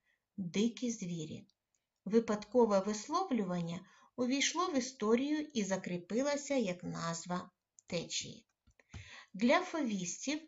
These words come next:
не було принципової проблеми в тому, як саме працювати — з натури або в майстерні. Головним же вони вважали досягнення максимальної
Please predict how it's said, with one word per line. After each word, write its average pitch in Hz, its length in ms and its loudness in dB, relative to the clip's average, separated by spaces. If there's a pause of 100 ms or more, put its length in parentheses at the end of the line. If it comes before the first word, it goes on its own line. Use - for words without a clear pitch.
(380)
не 233 160 6
було 262 360 4
принципової 262 800 2
проблеми 240 680 4
в 247 120 -4
тому, 262 580 4
як 247 480 2
саме 226 420 2
працювати — 208 840 -6 (540)
з 180 160 -4
натури 285 640 2 (260)
або 240 280 2
в 277 60 0
майстерні. 175 840 -4 (440)
Головним 254 640 4
же 262 140 6
вони 240 320 6
вважали 233 600 4
досягнення 233 840 6
максимальної 240 1200 2